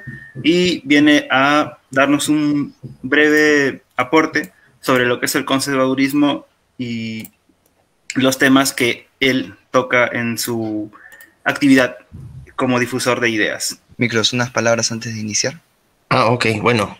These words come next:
Speaker 3: eh, Eduardo, Brian, muchísimas gracias por la invitación al Frente Crítico Universitario. Felicitarlos también por la iniciativa, porque debe ser difícil en una plaza como San Marcos,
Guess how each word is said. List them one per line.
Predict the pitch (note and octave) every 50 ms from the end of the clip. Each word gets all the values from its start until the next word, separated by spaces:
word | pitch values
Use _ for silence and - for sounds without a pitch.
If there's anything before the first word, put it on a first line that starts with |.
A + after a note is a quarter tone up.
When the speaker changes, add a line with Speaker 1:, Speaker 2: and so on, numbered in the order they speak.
| _
Speaker 3:
eh, | - A2+ G2+ G2+ G2 G2 G2 F#2+ F2 D#2+
Eduardo, | G2 G#2 G#2+ A2 A2 G#2+ G2+
Brian, | G2+ G#2+ A2 G#2+ G2+
muchísimas | F#2+ F#2 F#2 - - G#2 G2+ F#2+ G2
gracias | G2+ G#2 G2 G#2 G#2 -
por | - G2+ F#2
la | F2 E2+ E2+ E2+ D#2+ D#2+ F2
invitación | F2+ E2+ F2 D#2+ F2+ E2 - - A2+ A#2 A2+
al | G2+ F2 F2 E2 E2 E2
Frente | - - G2 G2 F#2 G2
Crítico | F2+ F#2+ G2+ F#2 F#2+ - G#2
Universitario. | G2+ F#2 F2+ E2+ E2 - - F2+ E2+ - A#2+ B2 C3 C#3 D3+ D#3+ D#3+ - - - - - - - - - - _ _ _ _ -
Felicitarlos | - A#2 G#2+ G#2+ G#2 F2 B2 A#2+ B2+ A#2 -
también | G#2+ G#2+ G#2 A2 A2
por | A2 A#2+
la | A#2
iniciativa, | A2 G#2 G2 F#2 - - B2+ B2+ B2 B2 B2 A2+
porque | - F#2+ - F2 F2+ F#2
debe | G2 G2 F#2+
ser | - G#2+ G2+
difícil | F#2+ F#2+ F2 - A2+ G2+ - - F#2+
en | F#2 F#2
una | F#2+ G2 F#2+
plaza | - G2+ - -
como | F#2 F2+ E2+ G2+
San | - F2+ F2 F#2+
Marcos, | G2+ - G2 - G2+ F#2+ - - - -